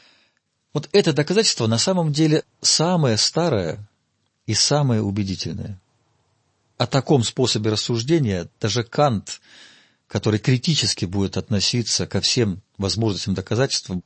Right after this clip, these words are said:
бытия Бога, скажет: «А вот это доказательство, хотя оно ошибочное, но самое хорошее. И мне бы очень не хотелось, чтобы его изгнали из учебных заведений».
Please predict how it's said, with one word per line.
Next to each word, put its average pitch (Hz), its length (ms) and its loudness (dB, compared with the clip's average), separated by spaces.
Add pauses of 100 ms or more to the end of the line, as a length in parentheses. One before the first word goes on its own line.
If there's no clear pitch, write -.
бытия 95 280 -2
Бога, 107 400 -2 (720)
скажет: 98 440 -2 (380)
«А - 80 -8
вот 107 240 -6
это 113 160 -2
доказательство, 92 440 -6
хотя 113 220 -2
оно 113 120 2
ошибочное, 107 580 -4 (400)
но 113 180 2
самое 98 440 0
хорошее. 104 580 -8 (760)
И 131 80 0
мне 127 140 6
бы 131 100 4 (160)
очень 143 480 4
не 110 80 4
хотелось, 110 480 0
чтобы 95 320 -2
его 104 260 0
изгнали 98 600 -2
из 90 200 -8
учебных 87 420 -6
заведений». 80 520 -8